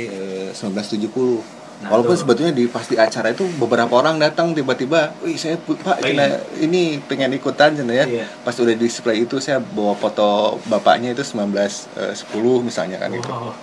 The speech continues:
Speaker 1: Gitu. Jadi lumayan foto lama,
Speaker 2: Iya,
Speaker 1: bapak
Speaker 2: iya.
Speaker 1: saya dulu masih jadi kenil kan gitu.
Speaker 2: Oke.
Speaker 1: Nah, si kegiatan ini sih sebetulnya, eh, pingin juga, eh, ngasih gambaran ke kota bahwa, eh, kota Bandung itu sebetulnya sudah mulai datang dan beragam kan gitu.
Speaker 2: Hmm.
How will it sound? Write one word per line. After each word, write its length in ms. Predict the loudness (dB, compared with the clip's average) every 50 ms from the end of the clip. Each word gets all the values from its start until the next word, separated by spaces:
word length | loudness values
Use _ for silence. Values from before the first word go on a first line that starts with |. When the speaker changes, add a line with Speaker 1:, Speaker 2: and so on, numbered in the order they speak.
| -18 -16 -16 -16 -14 -14 -14 -14 -14 -16 -14 -8
Speaker 1:
Gitu. 160 | -4 0 0
Jadi 220 | 2 8 10 10 10 10 8 -6 -16 -14 -4 -2
lumayan 320 | 0 4 6 6 6 6
foto 180 | 4 4 4 8
lama, 300 | 8 8 6 6 2 0
Speaker 2:
Iya, 80 | 0 0
Speaker 1:
bapak 220 | 0 0 0 -2
Speaker 2:
iya. 60 | 0
Speaker 1:
saya 100 | 2 2 2
dulu 160 | 2 0 2
masih 260 | 0 0 0 0 0 0 0 0 -2
jadi 160 | -2 -2 -2 -2
kenil 300 | -2 0 2 4 6 4
kan 160 | 4 4 2 -2
gitu. 200 | -2 -6 -8 -10
Speaker 2:
Oke. 460 | -12 -12 -14 -14 -14 -14 -12 -4 0
Speaker 1:
Nah, 160 | 2 2 2 2 -2 -14 -18 -18 -16
si 320 | -12 -8 -6 -4 -4 -4 -4
kegiatan 460 | -4 -4 -2 2 2 2 2 2 -2
ini 180 | -4 -4 -6 -6
sih 140 | -2 -2 -2
sebetulnya, 460 | -2 -2 -4 -4 -4 -4 -6 -4 -6 -6
eh, 340 | -6 -6 -6 -6 -6 -6 -8 -10 -12 -16 -20 -20 -20 -20 -20 -20 -20 -16 -6
pingin 340 | -6 -2 -2 0 0 0 -2
juga, 380 | -2 -4 -2 0 0 0 0 -2 -10 -12 -6
eh, 420 | -4 -4 -4 -4 -4 -4 -4 -6 -6 -8 -8
ngasih 240 | -8 -8 -6 -4 0
gambaran 380 | 0 0 2 2 0 0 0 0
ke 140 | -2 -4
kota 380 | -4 -4 -8 -8 -4 -4 -4 -2
bahwa, 400 | -2 -2 -4 -2 -2 -4 -4 -4 -8 -10 -18 -18 -18 -18 -18 -16
eh, 120 | -14 -14 -8
kota 240 | -6 -6 -4 -2 -2
Bandung 280 | -2 -2 -2 -2 -4
itu 160 | -6 -6 -6
sebetulnya 460 | -8 -8 -6 -8 -8 -6 -4 -4 -4 -4
sudah 280 | -6 -6 -6 -6 -6 -8 -10 -12
mulai 360 | -8 -6 -6 -6 -6 -8 -8 -12 -10
datang 400 | -8 -8 -8 -6 -6 -8 -8 -6
dan 160 | -4 -4 -6
beragam 440 | -4 -4 -4 -6 -6 -4 -6 -6 -6 -6
kan 140 | -8 -10 -10
gitu. 260 | -10 -12 -12 -12 -12
Speaker 2:
Hmm. 280 | -12 -12 -12 -12 -12